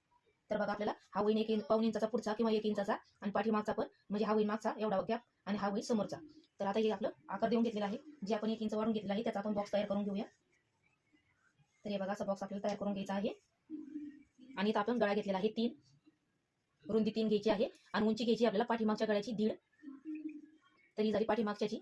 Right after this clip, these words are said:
दीड इंचाची आणि त्याला असं गोल आकार किंवा व्ही शेप देऊन घ्यायचा आहे, तुम्हाला जसा गळा आवडेल तसा. तर हा झाला आपला पाठीमागचा भाग. आणि पुढचा आपल्याला, पुढचा घ्यायचा आहे सहाचा गळा. तुम्ही सात पण घेऊ शकता किंवा साडेसात पण घेऊ शकता. तर पुढचा भागाचा,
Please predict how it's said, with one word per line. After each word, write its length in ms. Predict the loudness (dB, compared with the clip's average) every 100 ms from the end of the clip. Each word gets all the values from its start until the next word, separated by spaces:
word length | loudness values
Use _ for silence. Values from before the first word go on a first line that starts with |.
| 0
दीड 160 | 2
इंचाची 360 | 2 0 -2 -6 -12 _ _ _ _ _ _ _ _ -20 _ _ _ _
आणि 140 | -4
त्याला 160 | 0 0
असं 200 | 0 -4 -8 _ _ _ -20 -12
गोल 260 | 0 2 4
आकार 200 | 2 0
किंवा 180 | 0 -2 -4 -10 -2
व्ही 120 | 2
शेप 160 | 4 4
देऊन 160 | 4
घ्यायचा 200 | 4 2
आहे, 60 | 2
तुम्हाला 220 | 2 0
जसा 100 | 0
गळा 140 | 2 2
आवडेल 200 | 0 -2
तसा. 160 | -2 -6 _ -8
तर 60 | -2
हा 80 | 0
झाला 120 | 2
आपला 140 | 2 2
पाठीमागचा 380 | 2 0 0
भाग. 140 | 0 -2 -6 _ _ _ -4
आणि 100 | 0
पुढचा 240 | 0 2
आपल्याला, 220 | 2 0 -2 _ -20 -8
पुढचा 180 | -2 2
घ्यायचा 200 | 2 2
आहे 100 | 0
सहाचा 260 | 2 2 2
गळा. 120 | 0 -4 -10 -2
तुम्ही 120 | 0
सात 160 | 2 2 2
पण 80 |
घेऊ 100 | 2
शकता 200 | 2 -2
किंवा 140 | -2 -2
साडेसात 300 | -2 -2 -4
पण 80 | -2
घेऊ 120 | -4
शकता. 240 | -4 -6 -8 -10 _ _
तर 140 | -6 -4
पुढचा 260 | -2 0 0
भागाचा, 280 | 0 -2